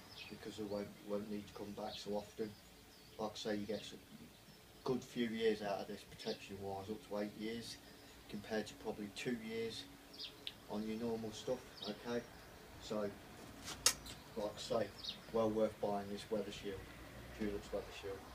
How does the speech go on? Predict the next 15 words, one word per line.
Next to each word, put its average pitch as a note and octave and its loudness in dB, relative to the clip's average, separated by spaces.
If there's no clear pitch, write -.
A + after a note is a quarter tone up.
okay? C3 -2
Uh, B2 6
I'm C3+ 4
just A#2+ 2
gonna A#2 0
use A2+ 2
this A2+ -2
big A#2 2
tub C3 4
as - 0
a - -4
kettle, C3+ 0
find A2 2
it A2+ 0
easier, A#2+ 2